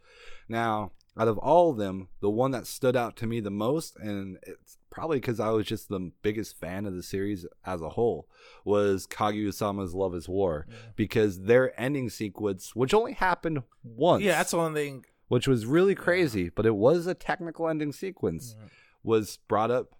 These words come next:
Speaker 1: by Chika. Uh, it was, uh, Chikado, Chika, Chika, what up?
Speaker 2: <laughs> Ch-,
Speaker 1: Cool.
Speaker 2: Chika!
Speaker 1: By, yeah,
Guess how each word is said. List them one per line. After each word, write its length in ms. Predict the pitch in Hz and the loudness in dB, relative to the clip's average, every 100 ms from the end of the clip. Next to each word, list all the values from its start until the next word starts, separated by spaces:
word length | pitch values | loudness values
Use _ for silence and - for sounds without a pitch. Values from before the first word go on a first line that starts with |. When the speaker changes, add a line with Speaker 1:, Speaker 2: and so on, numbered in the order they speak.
| - | -4
Speaker 1:
by 380 | 98 104 110 110 _ | 0 0 -4 -10 _
Chika. 520 | - 185 135 90 80 - - | -6 -4 -2 -2 -2 -8 -4
Uh, 520 | 110 104 101 95 92 | 0 2 0 -2 0
it 60 | 107 | 2
was, 380 | 110 107 104 95 | 4 4 2 -2
uh, 160 | 95 87 | -2 -2
Chikado, 640 | - 101 127 123 135 131 | -6 -6 -4 0 0 0
Chika, 520 | - 123 113 120 113 - - - - - - | -2 -4 -2 0 -2 -4 -14 -14 -20 -20 -20
Chika, 400 | - 78 - - - | -12 -12 -12 -16 -16
what 140 | - 78 | -12 -10
up? 120 | 65 - | -10 -10
Speaker 2:
<laughs> 320 | 208 175 - | -8 -8 -10
Ch-, 120 | - | -14
Speaker 1:
Cool. 220 | - 76 - | -10 -12 -10
Speaker 2:
Chika! 180 | - 202 | -10 0
Speaker 1:
By, 180 | - 285 | 6 8
yeah, 520 | 453 339 170 90 78 | 8 6 4 -2 -6